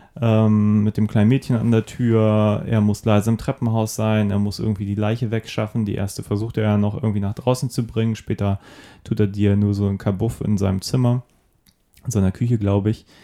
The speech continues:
Und der andere Kniff ist eigentlich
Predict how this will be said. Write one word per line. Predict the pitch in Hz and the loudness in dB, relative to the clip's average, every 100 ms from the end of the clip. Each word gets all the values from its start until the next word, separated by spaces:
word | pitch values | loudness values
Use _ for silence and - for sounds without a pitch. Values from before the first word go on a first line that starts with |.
| - - _ - - _ _ _ - | -20 -20 _ -20 -20 _ _ _ 2
Und | 113 110 107 107 | 6 8 8 6
der | 107 | 4
andere | 120 123 | 4 4
Kniff | 120 - 120 120 | 2 2 2 2
ist | 98 | -2
eigentlich | 101 107 110 | 2 4 4